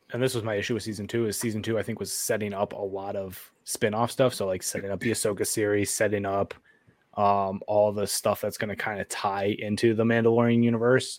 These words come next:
introducing characters. So I think this season they'll go back to kind of refocusing on the main characters and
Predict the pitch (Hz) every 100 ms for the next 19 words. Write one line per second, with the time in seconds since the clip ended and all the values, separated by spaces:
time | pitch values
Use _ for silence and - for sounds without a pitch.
0 | - 107 104 98 101 110 98 - 101 101
1 | - _ _ _ - 110 123 123 98 107
2 | 110 - 120 104 104 101 104 95 98 95
3 | - - 101 95 90 95 95 104 104 98
4 | 104 95 101 104 98 98 98 95 95 101
5 | 95 95 101 101 - 98 98